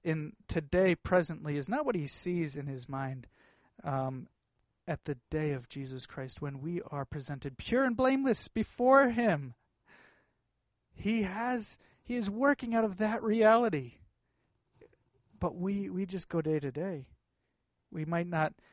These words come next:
see a lot of change from day to day, but when you look at a life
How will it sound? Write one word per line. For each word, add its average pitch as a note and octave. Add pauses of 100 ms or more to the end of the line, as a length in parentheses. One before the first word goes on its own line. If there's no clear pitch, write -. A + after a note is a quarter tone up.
(140)
see -
a F3
lot D#3+
of D3
change F3+
from D3
day D3+
to C#3+
day, C#3+
but C#3
when D3
you C#3+
look D#3+
at D3+
a C#3
life B2+